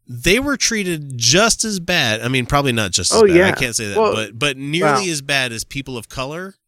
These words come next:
Speaker 1: and people
Speaker 2: Mm-hmm.
Speaker 1: of, from different countries. Because
Speaker 2: Mm-hmm.
Speaker 1: we may think, you know, white people from, from Ireland, you know, oh, what's the big deal? No, there was a really
Speaker 2: Wow.
Speaker 1: fucking big deal there for a <laughs> while.
Speaker 2: Yeah.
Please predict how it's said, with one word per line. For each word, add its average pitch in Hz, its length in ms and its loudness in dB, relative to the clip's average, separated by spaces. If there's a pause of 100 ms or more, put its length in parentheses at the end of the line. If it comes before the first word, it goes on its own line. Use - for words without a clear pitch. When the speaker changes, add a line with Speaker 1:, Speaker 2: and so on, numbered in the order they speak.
(200)
Speaker 1:
and 113 140 -6
people 131 280 -8
Speaker 2:
Mm-hmm. 208 180 0
Speaker 1:
of, 269 80 -6
from 120 160 -14
different 117 320 -12
countries. 104 400 -12 (560)
Because 160 180 0
Speaker 2:
Mm-hmm. 240 220 0
Speaker 1:
we 156 120 -4
may 175 160 -2
think, 147 340 -6
you 123 80 -6
know, 104 220 -6 (480)
white 117 220 -6
people 104 380 -12
from, 98 580 -12
from 98 180 -14
Ireland, 87 500 -10 (220)
you 98 140 -16
know, 85 340 -14
oh, 104 160 -8
what's 98 220 -10
the 95 80 -16
big 85 180 -14
deal? 82 280 -14 (160)
No, 190 140 -6
there 190 140 -8
was 247 140 -8
a 135 80 -8
really 127 320 -4
Speaker 2:
Wow. 117 100 -2
Speaker 1:
fucking 113 220 -10
big 98 180 -10
deal 110 200 -10
there 71 160 -14
for 82 140 -14
a 92 80 -8
<laughs> - 100 -8
while. 151 160 -4 (360)
Speaker 2:
Yeah. - 60 -4